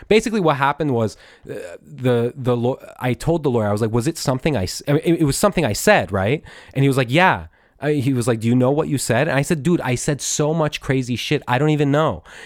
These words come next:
And he said, "You said to a woman, 'How would you like your vagina to be cut?'" And if there's one thing that I can say about that, that misogyny is not in my heart. It's not something I like. I don't like it when men,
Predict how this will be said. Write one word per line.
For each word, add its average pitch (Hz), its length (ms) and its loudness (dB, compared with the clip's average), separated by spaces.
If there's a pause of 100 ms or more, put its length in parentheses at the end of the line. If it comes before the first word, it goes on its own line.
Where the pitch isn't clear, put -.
(100)
And 135 120 0
he 135 80 2
said, 151 180 -2
"You 151 360 -2
said 147 380 -2
to 165 120 2
a 139 60 4
woman, 123 320 2
'How 120 240 2
would 139 160 -2
you 131 100 -2
like 110 240 -2
your 110 100 0
vagina 107 540 0
to - 120 -10
be 85 140 -10
cut?'" - 420 -12 (1300)
And 151 80 4
if 156 80 2
there's 165 200 2
one 175 320 2
thing 180 240 0
that 160 100 2
I 143 80 2
can 131 140 0
say 143 240 0
about 123 380 -2
that, 123 340 0 (500)
that 127 240 0 (220)
misogyny 175 840 2
is 123 160 0
not 143 400 2
in 127 160 2
my 104 200 2
heart. 113 520 -2 (300)
It's - 180 -4
not 147 260 0
something 123 440 -4
I 107 160 0
like. 107 420 -2
I 120 140 -4
don't 143 180 -2
like 113 300 -2
it 127 100 -4
when 101 240 -2
men, 107 380 0